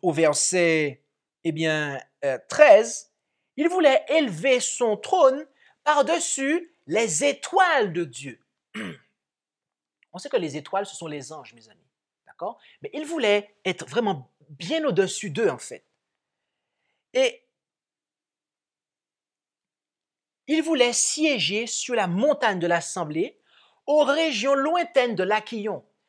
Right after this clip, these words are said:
Si vous avez des Louis second ou d'autres versions, Aquillon, en fait, c'est quoi ? Cela représente le nord,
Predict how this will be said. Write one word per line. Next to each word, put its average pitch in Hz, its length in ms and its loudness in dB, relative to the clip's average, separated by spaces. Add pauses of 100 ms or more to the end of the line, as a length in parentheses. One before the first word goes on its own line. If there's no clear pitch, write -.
(760)
Si - 120 -6
vous 302 140 -4
avez 180 200 0
des 151 240 -2
Louis 170 220 -4
second 160 640 -4
ou 170 80 -6
d'autres 190 320 -6
versions, 170 640 -6 (1400)
Aquillon, 202 480 -4
en 185 100 -2
fait, - 460 -8 (160)
c'est - 180 -14
quoi ? - 320 -16 (320)
Cela 208 240 -8
représente 190 520 -10
le 143 140 -8
nord, 139 540 -6